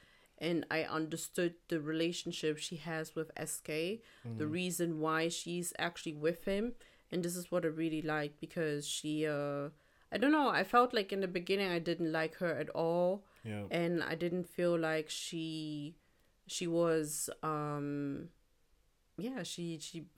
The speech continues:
Speaker 1: she was, it just felt like she was there for clout, so.
Speaker 2: Yeah, yeah, yeah. Yeah, no, I would definitely say the same.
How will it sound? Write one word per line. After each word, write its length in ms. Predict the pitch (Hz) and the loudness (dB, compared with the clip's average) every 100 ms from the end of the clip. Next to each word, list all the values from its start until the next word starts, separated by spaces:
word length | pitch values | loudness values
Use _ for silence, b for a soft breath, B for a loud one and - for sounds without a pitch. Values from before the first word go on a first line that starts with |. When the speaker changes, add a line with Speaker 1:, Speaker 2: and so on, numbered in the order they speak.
| - | -16
Speaker 1:
she 200 | - - | -8 -8
was, 180 | 104 165 - - | -8 -12 -14 -14
it 60 | 165 | -6
just 260 | 185 208 | -4 -2
felt 240 | - 185 175 | 2 2 2
like 140 | 156 | -2
she 80 | - | -2
was 140 | 156 | -4
there 160 | 151 135 | -2 -2
for 140 | - | -4
clout, 440 | - 156 139 139 - | -10 -6 -6 -6 -10
so. 200 | - - | -8 -6
Speaker 2:
Yeah, 240 | 104 101 98 101 | -4 -6 -8 -8
yeah, 160 | 98 98 104 101 113 - | -10 -10 -10 -12 -14 -8
yeah. 80 | 117 | -6
Yeah, 60 | 120 | -4
no, 260 | 117 110 110 | -6 -8 -10
I 60 | 104 | -14
would 140 | 98 95 | -12 -12
definitely 480 | 98 - 98 - | -12 -12 -14 -14
say 140 | 104 101 | -16 -14
the 80 | 101 | -14
same. 320 | - 101 | -14 -14